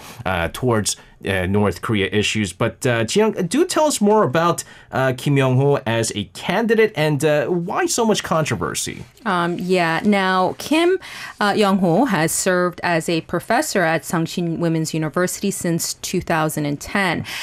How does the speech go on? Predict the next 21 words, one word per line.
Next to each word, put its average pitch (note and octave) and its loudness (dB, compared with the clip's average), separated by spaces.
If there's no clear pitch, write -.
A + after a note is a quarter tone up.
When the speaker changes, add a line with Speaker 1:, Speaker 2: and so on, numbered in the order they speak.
Speaker 2:
And G3 2
he A3+ 2
also A4+ 2
served A#3 0
in E3+ -2
key G#3+ -2
roles G3 2
during E3+ -2
the - -10
Lee F3+ -2
Myung-bak F3 -4
administration, D#3+ -4
uh, E3 0
including A3 2
the F#3 0
Secretary F#3 0
for E3+ -4
Unification F#3+ -2
to G3 -8
the - -8
President D4+ 0